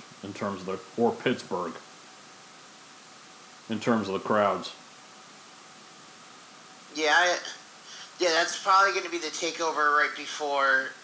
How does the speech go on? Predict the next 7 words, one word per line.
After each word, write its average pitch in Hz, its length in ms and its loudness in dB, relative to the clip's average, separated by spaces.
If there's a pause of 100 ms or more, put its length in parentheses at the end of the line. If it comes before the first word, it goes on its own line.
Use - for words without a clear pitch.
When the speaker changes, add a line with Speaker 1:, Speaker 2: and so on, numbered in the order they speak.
(120)
Speaker 2:
the 131 80 -4
day 135 160 -2
before 123 300 -4
SummerSlam. 98 540 -2 (3750)
Speaker 1:
And, 131 220 6
you 131 60 6
know, 131 180 4